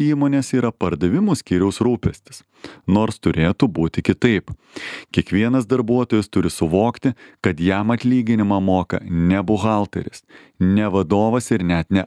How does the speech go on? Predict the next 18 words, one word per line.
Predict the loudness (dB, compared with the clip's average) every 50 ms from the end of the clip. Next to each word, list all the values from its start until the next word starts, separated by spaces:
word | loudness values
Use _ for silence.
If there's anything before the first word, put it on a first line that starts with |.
| -2
akcininkai. | -2 -2 -2 -2 -2 -2 -2 0 2 2 2 0 0 -2 -4 -6 -8 -14 -16 -14 -12 -10 -8 -10 -10 -8 _
Kiekvienam | -2 -2 -2 0 -2 0 0 0 0 0 0 -2
atlyginimus | -2 0 0 0 2 2 2 2 2 2 0 -2 -2 -4
moka | -2 -2 -2 0 0 -2 -2
klientai. | 0 0 0 2 2 2 2 0 -2 -2 -4 -6 -8 -8 -10 _ -20 -18 -18 -18 -16 -4 0
Ir | 0 2 2
jei | 2 2 0 0 -4 _ -2 0 0
įmonė | 0 0 0 0 2 2 2
neturės | 0 0 0 0 0 0 0 0 0
nei | 0 0 2
vieno | 0 0 0 0 -2
kliento, | 0 0 0 2 2 2 0 -2 0 0 0 0 -2 -4 -10 -20 -20 -8 _
nei | -2 0 0 2 2
vienas | 2 2 2 2 0 0 0 -2
darbuotojas | -2 -2 0 0 0 0 0 0 0 0 0 -2
negaus | -2 -2 -2 -2 -2 -4 -2 -2
nei | -2 -2
cento. | 0 -2 -2 -2 -2 -4 -6 -8 -12 -14